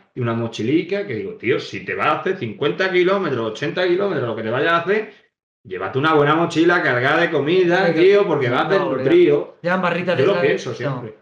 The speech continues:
Speaker 2: porque
Speaker 1: ¿Esas
Speaker 2: van al bar.
Speaker 1: barritas qué hacen?
Speaker 2: Pues se ve que lleva todo comprimido. Está
Speaker 1: Porque
Speaker 2: comprimido. Le hace
Speaker 1: la,
Speaker 2: mucha fuerza,
Speaker 1: las
Speaker 2: hace un
Speaker 1: barritas
Speaker 2: bocadillo, bocadillo, hace un, ¿te acuerdas que hablamos el otro
Speaker 1: Sí.
Speaker 2: día de los bocadillos?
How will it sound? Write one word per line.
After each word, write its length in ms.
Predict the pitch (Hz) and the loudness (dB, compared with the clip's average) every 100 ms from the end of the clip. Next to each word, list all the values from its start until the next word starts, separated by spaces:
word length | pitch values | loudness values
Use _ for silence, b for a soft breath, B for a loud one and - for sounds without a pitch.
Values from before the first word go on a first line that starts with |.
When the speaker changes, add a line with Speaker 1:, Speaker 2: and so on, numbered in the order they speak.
| - | -10
Speaker 2:
porque 140 | 165 | -4
Speaker 1:
¿Esas 100 | 214 220 | 0 0
Speaker 2:
van 40 | |
al 60 | 175 | 0
bar. 80 | 160 | 2
Speaker 1:
barritas 320 | 196 196 - | 0 0 -6
qué 100 | 123 | -6
hacen? 300 | 101 95 85 _ _ - | -8 -10 -20 _ _ -12
Speaker 2:
Pues 140 | 143 | -10
se 160 | 135 139 | -8 -8
ve 100 | 156 | -4
que 60 | 160 | 0
lleva 160 | 160 | 2
todo 100 | 170 | 2
comprimido. 480 | 170 156 139 143 127 127 - | 0 -4 -4 -4 -6 -8 -14
Está 60 | 135 | -8
Speaker 1:
Porque 260 | 117 117 120 | -6 -4 -4
Speaker 2:
comprimido. 280 | 127 143 151 | -4 -4 -4
Le 40 | |
hace 100 | 175 | 0
Speaker 1:
la, 60 | 190 | 0
Speaker 2:
mucha 120 | 123 190 | 0 0
fuerza, 220 | 226 262 | 2 2
Speaker 1:
las 100 | 226 | 2
Speaker 2:
hace 100 | 208 | 0
un 60 | 202 | 2
Speaker 1:
barritas 180 | 175 | 2
Speaker 2:
bocadillo, 380 | 196 202 214 - | 4 2 0 -2
bocadillo, 460 | - 202 226 247 240 B B | -2 0 2 2 0 B B
hace 220 | 208 208 | -4 -2
un, 340 | 196 190 180 | 0 -2 -4
¿te 80 | 175 | -6
acuerdas 220 | 170 214 | -4 -4
que 60 | 214 | -4
hablamos 260 | 202 196 196 | -4 0 0
el 60 | 190 | 0
otro 140 | - | 0
Speaker 1:
Sí. 60 | 175 | 2
Speaker 2:
día 160 | 180 | 2
de 140 | 175 175 | 2 2
los 80 | 165 | 0
bocadillos? 460 | 165 180 240 277 | 0 0 0 -2